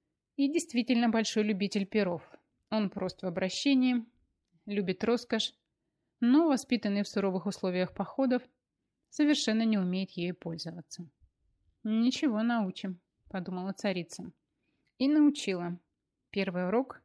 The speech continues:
был преподнесён в Тарсе. Заинтригованные необычным появлением египетской та-,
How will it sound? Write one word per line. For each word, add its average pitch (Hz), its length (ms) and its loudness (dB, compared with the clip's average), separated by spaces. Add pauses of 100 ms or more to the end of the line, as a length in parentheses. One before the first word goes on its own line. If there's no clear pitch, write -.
был 196 260 -2
преподнесён 185 720 -6
в - 220 -20
Тарсе. 160 500 -8 (1400)
Заинтригованные 269 880 4
необычным 233 600 2
появлением 214 540 0
египетской 196 580 -6
та-, 185 180 -6